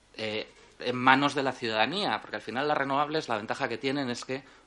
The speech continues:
no requieren de estas grandes instalaciones. Un kit pequeño de autoconsumo nos vale quinientos euros, más barato que una televisión.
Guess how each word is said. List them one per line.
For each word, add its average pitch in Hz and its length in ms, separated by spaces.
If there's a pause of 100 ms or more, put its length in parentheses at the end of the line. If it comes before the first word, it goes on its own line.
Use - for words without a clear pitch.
no 123 100
requieren 131 400
de 110 80
estas 104 220
grandes 101 280
instalaciones. 101 840 (720)
Un 123 160
kit 139 320 (180)
pequeño 131 360
de 127 80
autoconsumo 117 640
nos 131 120
vale 131 200
quinientos 117 440
euros, 127 400 (140)
más 123 120
barato 131 300
que 123 60
una 117 140
televisión. 107 540